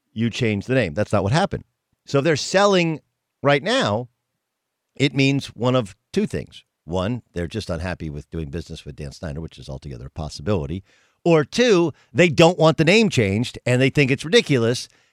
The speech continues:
And because he has acquiesced to the powers that be and to FedEx's request and, I believe, Nike's request, that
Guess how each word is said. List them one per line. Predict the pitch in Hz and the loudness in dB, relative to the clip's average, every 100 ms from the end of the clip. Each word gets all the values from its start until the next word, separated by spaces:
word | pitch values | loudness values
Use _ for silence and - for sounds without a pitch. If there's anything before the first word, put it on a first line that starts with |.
| _ | _
And | - 131 127 127 127 107 - 95 | 0 2 4 2 0 -4 -10 -6
because | 120 - 156 147 | -4 2 2 2
he | - 143 139 | -2 2 4
has | 131 127 95 | 4 2 0
acquiesced | 135 131 139 156 196 143 - - _ _ _ - | -2 -2 0 2 4 2 -4 -16 _ _ _ 0
to | 147 135 | 2 2
the | 113 | 2
powers | 123 123 123 117 | 2 4 2 2
that | 123 - | 0 2
be | 123 127 | 2 2
and | 117 | 0
to | - 117 113 101 _ - | -2 0 0 -4 _ -2
FedEx's | 127 123 - 117 | 2 2 0 -6
request | 104 - 120 117 - | -6 -2 2 2 0
and, | 113 107 95 _ _ _ | -4 -6 -6 _ _ _
I | 87 | -4
believe, | 117 90 | -2 0
Nike's | 117 127 127 95 | 0 0 -2 -2
request, | 92 - 123 117 - - _ _ _ _ _ - | -6 -2 0 0 -2 -12 _ _ _ _ _ -18
that | 69 76 110 107 104 | -14 -2 0 2 0